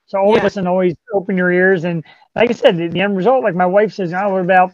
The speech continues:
Speaker 1: uh, this investment? What about this idea you had that got canned?" And I said, "You know what? In the end, the door opens, it'll be forgotten all about."
Speaker 2: Yeah. Man, I'm so excited for you and all the
Speaker 1: Thank you.
Speaker 2: endeavors, the Yo Show, and I'm looking forward to seeing the pictures,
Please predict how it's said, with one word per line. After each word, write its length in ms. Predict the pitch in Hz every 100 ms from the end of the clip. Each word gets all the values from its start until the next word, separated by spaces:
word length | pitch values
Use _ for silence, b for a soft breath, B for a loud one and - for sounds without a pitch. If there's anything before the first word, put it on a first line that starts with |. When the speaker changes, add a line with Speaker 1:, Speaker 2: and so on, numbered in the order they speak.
| _
Speaker 1:
uh, 200 | 190 180 165
this 280 | 196 -
investment? 460 | 190 160 143 - 139
What 80 | 185
about 140 | 180
this 180 | 196 -
idea 240 | 185 175 170
you 120 | 160
had 200 | 165 165
that 80 | 160
got 200 | 165 160
canned?" 320 | 185 165 139
And 80 | 143
I 60 |
said, 180 | 135 160
"You 60 | 160
know 80 | 196
what? 100 | 190
In 120 | 175
the 160 | 160 160
end, 420 | 233 185 147 143 _ _ _ -
the 80 | 165
door 200 | 240 240
opens, 400 | 226 277 254 _ _ _
it'll 140 | 160
be 80 | 131
forgotten 400 | - 143 143 165
all 140 | 170 170
about." 240 | 185 240 _ _ _ _ _ _ _ _ _ -
Speaker 2:
Yeah. 720 | 202 233 302 311 254 208 190 - _ _ _ _
Man, 260 | 226 254 226
I'm 220 | 220 277
so 220 | - 277
excited 440 | 277 - 247 233 233
for 120 | 247
you 400 | 233 226 226 226
and 360 | 156 185 160 -
all 200 | 190 202
the 20 | 202
Speaker 1:
Thank 20 |
you. 40 | 151 190
Speaker 2:
endeavors, 340 | 190 185 185
the 180 | 175 151
Yo 220 | 180 190
Show, 560 | 190 - 185 175 175 170
and 160 | 156 156 B B
I'm 240 | 190 208 208
looking 260 | 226 247
forward 220 | 226 233 214
to 40 |
seeing 200 | - 220
the 80 | 196
pictures, 1080 | - 269 269 - 254 240 233 233 233 208